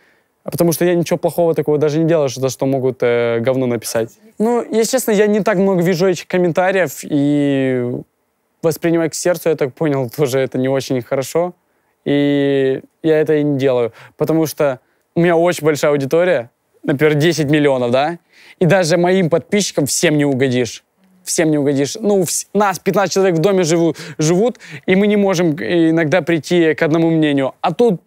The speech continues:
ого, как людей много. Ну, а, алло, типа, я, <laughs> всем не угодишь, и, в принципе, я и не старался.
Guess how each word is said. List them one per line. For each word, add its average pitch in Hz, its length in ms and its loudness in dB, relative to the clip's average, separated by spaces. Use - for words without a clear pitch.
ого, 202 520 4
как 147 180 -2
людей 143 300 2
много. 131 340 0
Ну, 151 300 0
а, 160 460 0
алло, 151 240 4
типа, - 420 -4
я, 185 340 2
<laughs> 190 360 0
всем 208 200 0
не 214 60 2
угодишь, 208 440 0
и, - 20 0
в 170 80 -2
принципе, 170 340 -2
я 160 120 2
и - 20 0
не 156 100 0
старался. 120 500 -2